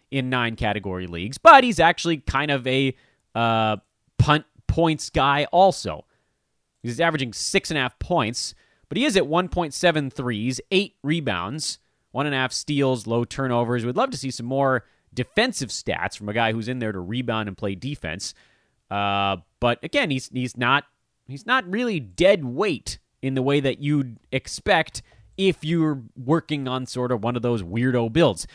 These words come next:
San Antonio side, uh, by the way, there were, uh,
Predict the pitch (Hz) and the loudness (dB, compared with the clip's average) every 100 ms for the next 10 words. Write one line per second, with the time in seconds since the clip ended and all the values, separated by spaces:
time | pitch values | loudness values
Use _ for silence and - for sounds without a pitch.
0 | - - - 339 311 320 349 269 - 214 | -20 0 4 4 8 8 10 8 8 8
1 | 196 180 _ _ _ 135 147 175 165 139 | 6 2 _ _ _ 2 4 6 8 6
2 | 143 139 104 85 _ _ _ _ _ - | 6 2 -4 -18 _ _ _ _ _ -20
3 | - - 123 120 107 | -20 -8 -2 2 2